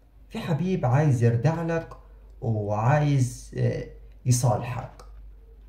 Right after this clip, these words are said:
في حبيب عايز يردع لك وعايز يصالحك. وخروج طرف ثالث. بسم الله الرحمن الرحيم. الكاشف. أرى هنا البعض، آه، بتطلب بكل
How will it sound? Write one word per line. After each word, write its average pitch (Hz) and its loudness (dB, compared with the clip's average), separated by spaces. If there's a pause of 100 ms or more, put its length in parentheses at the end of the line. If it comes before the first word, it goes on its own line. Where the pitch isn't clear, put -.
في 123 4
حبيب 120 4
عايز 123 4
يردع 120 2
لك 175 -4
وعايز 123 2
يصالحك. - -4 (580)
وخروج 123 4
طرف 143 -2 (280)
ثالث. - 2 (920)
بسم - -4
الله 110 0
الرحمن 113 -8
الرحيم. 113 -8
الكاشف. 117 -8
أرى 208 6
هنا 196 2
البعض، 127 6 (480)
آه، 107 -2 (360)
بتطلب 185 6
بكل 147 2